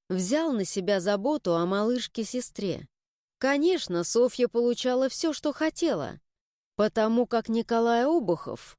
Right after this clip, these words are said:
просто не мог ей отказать. Стоило маленькой Соне скукситься или распахнуть глаза, наполненные слезами,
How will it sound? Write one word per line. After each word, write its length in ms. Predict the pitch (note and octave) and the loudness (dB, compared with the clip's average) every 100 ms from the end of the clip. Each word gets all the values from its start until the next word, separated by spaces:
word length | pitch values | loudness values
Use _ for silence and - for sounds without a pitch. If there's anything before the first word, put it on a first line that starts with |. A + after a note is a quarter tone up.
| _ | _
просто 420 | A#3+ C4+ B3 - C4+ | 0 2 0 0 2
не 180 | C4+ | 4
мог 280 | C#4 E4+ - | 4 2 2
ей 200 | F3+ F3+ | 0 0
отказать. 720 | F3 - A3+ G#3+ G3 - - - _ _ _ _ | -2 -2 -2 0 -2 -4 -12 -20 _ _ _ _
Стоило 580 | - - D#4+ E4+ G3+ F#3+ | -12 0 4 4 4 0
маленькой 520 | G#3 A#3 A#3 A3+ B3 | 0 0 0 0 0
Соне 420 | - C#4 C4+ B3 | 0 -2 0 2
скукситься 880 | B3 - F4 - - D#3+ - - - - _ _ | 0 0 0 0 -6 -6 -6 -6 -10 -18 _ _
или 240 | G3+ A3 A3 | 0 2 2
распахнуть 720 | G#3+ - A3+ G#3 - A#3 F3 | 0 -2 -2 -2 -2 -2 0
глаза, 500 | G3 G3 G3+ C4+ D#4 | 0 0 0 0 0
наполненные 760 | G3 - A#3+ A3 G#3+ G#3+ G#3+ | -2 2 2 2 0 0 0
слезами, 760 | - B3+ C#4 A#3+ F#3+ C#3 - | -2 -2 -2 0 -2 -4 -10